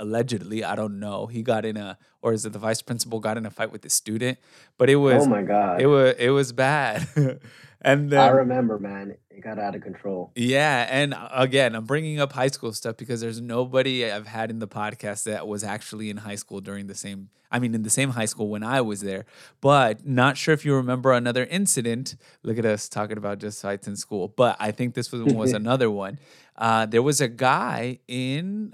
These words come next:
Speaker 1: Fohi whose name is also my name, Jose Quintero.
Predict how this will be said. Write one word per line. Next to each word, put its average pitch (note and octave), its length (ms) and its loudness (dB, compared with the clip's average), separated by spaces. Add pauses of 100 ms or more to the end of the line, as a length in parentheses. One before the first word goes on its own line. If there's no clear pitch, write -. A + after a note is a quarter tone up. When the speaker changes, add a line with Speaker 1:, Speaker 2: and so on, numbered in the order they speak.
(120)
Speaker 1:
Fohi A2 640 2
whose A#2+ 460 -4
name A#2 540 -2
is A#2 140 -6
also G#2+ 340 -2
my C#3 220 -6
name, F#2+ 340 -12 (500)
Jose A2+ 340 2
Quintero. A#2+ 580 2